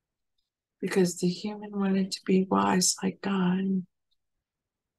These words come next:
in order for him to be wise like God,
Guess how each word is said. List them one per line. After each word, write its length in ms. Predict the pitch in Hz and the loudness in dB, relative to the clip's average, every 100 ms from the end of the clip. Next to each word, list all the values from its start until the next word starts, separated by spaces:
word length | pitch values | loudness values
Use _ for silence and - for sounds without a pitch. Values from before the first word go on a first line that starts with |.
| _ _ - - _ | _ _ -20 -20 _
in 240 | 190 180 175 | 6 6 6
order 240 | 190 190 | 6 6
for 220 | 185 190 | 4 2
him 200 | 190 190 180 | 6 6 4
to 80 | |
be 180 | 180 185 | 4 2
wise 500 | 185 175 170 170 - | 4 4 4 2 0
like 180 | 180 180 | 0 0
God, 520 | - 170 165 175 180 | 0 -2 0 -2 -2